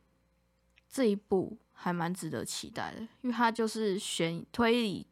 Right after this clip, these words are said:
悬疑、惊悚的那种片这样子，就是你会一直在思考说到底谁是凶手。因为我不知道它故事主要到底会是怎么样呈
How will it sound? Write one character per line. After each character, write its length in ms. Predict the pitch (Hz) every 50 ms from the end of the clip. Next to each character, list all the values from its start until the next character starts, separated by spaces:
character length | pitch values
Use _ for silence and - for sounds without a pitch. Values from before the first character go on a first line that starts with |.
| - _ _ _ _ _ _ _ _ _ _ _ -
悬 340 | - - - 180 175 180 185
疑、 220 | 185 - - -
惊 260 | - - 165 175 185
悚 180 | 190 - - - - -
的 80 | - - -
那 160 | - 180 175 170
种 180 | - - - - _ _ _ _ _ _ _ _ _ -
片 260 | - - - - - -
这 80 | - -
样 160 | 53 - 196
子， 140 | - - - _ _ _ _ _ _ _ -
就 120 | - 320
是 180 | 311 349 339 302
你 140 | 240 190
会 180 | 214 226 240 262
一 60 | 269
直 160 | 247 - 208
在 400 | 202 220 208 208 202 196 196 196
思 260 | 202 - - - 208 214
考 240 | 208 - 202 139
说 220 | 190 - - 196 208
到 180 | 208 220 202
底 80 | 170 170
谁 300 | 190 - - 180 113 123
是 640 | 190 - - 196 185 175 160 156 117 87 - - - - - _ _ _ _ _ _ _ _ -
凶 320 | - - - 190 180 180
手。 220 | 202 - - - - _ _ _ _ _ _ _ _ - -
因 80 | -
为 60 | 359 349
我 240 | - - 269 233
不 80 | 220 269
知 80 | 277 339
道 60 | 320
它 120 | 311 311
故 240 | 294 302 339 302 262
事 200 | 254 - 294 269
主 220 | 220 - 190 180 185
要 360 | 196 214 208 202 202 - - - -
到 180 | - 233 196
底 280 | 175 - 127 92 98 208
会 180 | - 240 208
是 160 | 208 208 208 202
怎 160 | - - -
么 80 | -
样 240 | - 190 196 180 190
呈 240 | - - - -